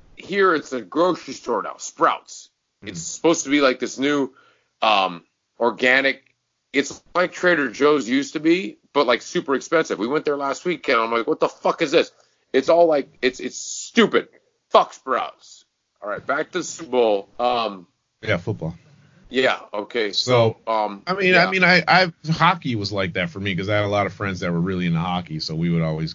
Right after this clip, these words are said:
Speaker 2: you know, get together and watch loads of hockey. But I know you're not
Speaker 1: I
Speaker 2: into
Speaker 1: can
Speaker 2: that.
Speaker 1: get the, I can get that, like, uh,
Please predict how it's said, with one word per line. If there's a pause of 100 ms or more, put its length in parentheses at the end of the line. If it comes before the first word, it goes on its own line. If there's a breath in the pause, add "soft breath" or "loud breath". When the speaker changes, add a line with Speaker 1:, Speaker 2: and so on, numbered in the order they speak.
(100)
Speaker 2:
you
know,
get
together
and
watch
loads
of
hockey.
But
I
know
you're
not
Speaker 1:
I
Speaker 2:
into
Speaker 1:
can
Speaker 2:
that.
Speaker 1:
get
the,
I
can
get
that,
like, (180)
uh,